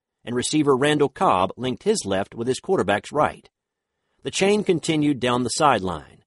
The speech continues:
a wall of white, trimmed with yellow and green. So it went with the Bears on the other side. Nobody knelt.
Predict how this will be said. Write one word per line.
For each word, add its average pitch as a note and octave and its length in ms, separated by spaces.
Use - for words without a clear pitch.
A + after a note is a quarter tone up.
a F#2 80
wall C#3 340
of B2 100
white, C#3 460
trimmed A2+ 340
with G#2 140
yellow A#2 400
and B2 140
green. A2 440
So F#3+ 220
it - 120
went E3 260
with D#3 140
the D3+ 80
Bears E3+ 380
on E3+ 100
the F3 140
other F3 160
side. - 540
Nobody C3+ 440
knelt. A#2+ 460